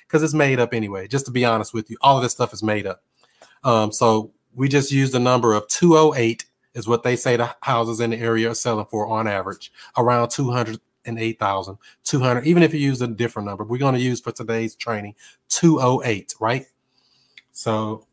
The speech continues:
um, I use two oh eight times point seven. That point seven represents a thirty percent discount. Thirty percent discount. That's what you wanna get right off the rip, from the after repair value times point seven is the thirty percent discount.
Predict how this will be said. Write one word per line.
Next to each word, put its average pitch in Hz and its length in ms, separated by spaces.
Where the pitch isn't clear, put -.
um, 101 440
I 120 60
use 113 280
two 147 300
oh 160 160
eight 131 300
times 127 540
point 131 460
seven. 104 560
That 113 240
point 143 320
seven 151 420
represents 131 540
a 113 80
thirty 131 340
percent 123 480
discount. 110 560
Thirty 127 340
percent 120 500
discount. 107 560
That's 110 240
what 120 240
you 127 80
wanna 113 240
get 107 240
right 110 260
off 131 240
the 127 80
rip, 113 380
from 110 160
the 101 320
after 139 280
repair 165 380
value 156 540
times 135 360
point 135 340
seven 120 380
is 110 100
the 104 120
thirty 120 280
percent 113 420
discount. 98 460